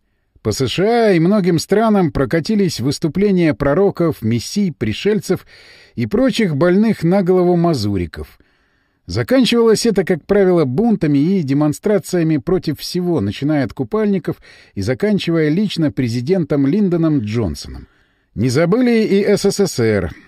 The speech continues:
Некоторые утверждали, что русские тайно разработали и осуществили полёт к Венере. На плёнке его результаты, которые кто-то из участников программы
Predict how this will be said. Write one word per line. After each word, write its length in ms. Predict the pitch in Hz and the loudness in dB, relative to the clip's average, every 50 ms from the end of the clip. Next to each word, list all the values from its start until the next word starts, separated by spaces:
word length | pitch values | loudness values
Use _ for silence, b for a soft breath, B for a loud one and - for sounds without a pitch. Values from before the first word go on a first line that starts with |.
| B | B
Некоторые 500 | 90 110 170 202 - - - 180 175 170 | -6 -4 -4 -4 -4 -4 -2 0 0 0
утверждали, 640 | 156 - 156 160 156 143 131 156 208 208 180 135 107 | -2 -2 -2 -2 -2 -2 0 0 0 0 2 0 0
что 320 | 101 - - 127 123 120 | -2 -2 -2 -2 -2 -2
русские 640 | - - 123 156 190 180 - - - 113 101 90 82 _ - | -2 -2 -2 -2 -2 -2 -4 -6 -8 -6 -6 -6 -6 _ -4
тайно 420 | 175 175 175 170 143 107 87 71 b b b b b | -2 0 0 0 0 0 -2 -4 b b b b b
разработали 640 | 98 107 104 127 139 147 160 202 202 - 170 160 | -4 -2 0 0 0 2 2 0 0 0 0 0
и 60 | 160 160 | 0 0
осуществили 640 | 147 135 - 160 135 - 147 - - 180 196 180 165 | 0 0 -2 -4 -4 -4 -6 -6 -4 -4 -2 -2 -2
полёт 320 | - 170 170 175 175 - | -2 -2 -2 -2 -2 -4
к 80 | - - | -4 -4
Венере. 480 | 175 190 185 175 151 98 78 71 - b b b b b b b b b b b | -2 -2 0 0 0 -2 -4 -6 -10 b b b b b b b b b b b
На 160 | - 101 113 | -6 -6 -4
плёнке 400 | 107 196 233 262 254 220 180 220 | -2 0 0 0 0 0 0 0
его 160 | 214 202 214 233 | 0 2 2 2
результаты, 680 | 226 202 202 214 180 - - 160 143 139 107 - 120 | 2 0 0 0 -2 -2 -2 0 0 0 0 -2 -4
которые 440 | 107 - 135 123 190 180 175 170 143 | -4 -4 -4 -2 0 0 0 0 -2
кто-то 320 | - - 196 185 147 - | -2 -2 -2 -2 0 0
из 100 | 143 123 | -2 -2
участников 580 | 131 139 - 170 165 131 - 143 - - 127 - | -2 -2 -2 -2 -4 -2 -2 -4 -4 -4 -6 -6
программы 600 | - 135 139 147 165 208 233 233 208 190 170 - | -4 -4 -4 -2 -2 -2 -2 0 0 0 0 -2